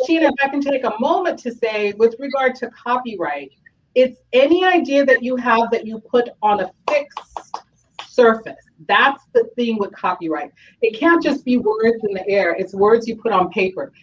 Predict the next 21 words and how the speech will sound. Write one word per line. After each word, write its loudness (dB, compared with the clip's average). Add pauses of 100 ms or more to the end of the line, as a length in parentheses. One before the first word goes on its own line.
(100)
It's -12
words 0
you -10
put -6
on 2
a -4
video. -2 (180)
It's -8
words 4
you -2
put 2
on 2
a -6
book, 2 (400)
right? 4
You 0
have 0
to -8
have -2
a -6 (240)
fixed -10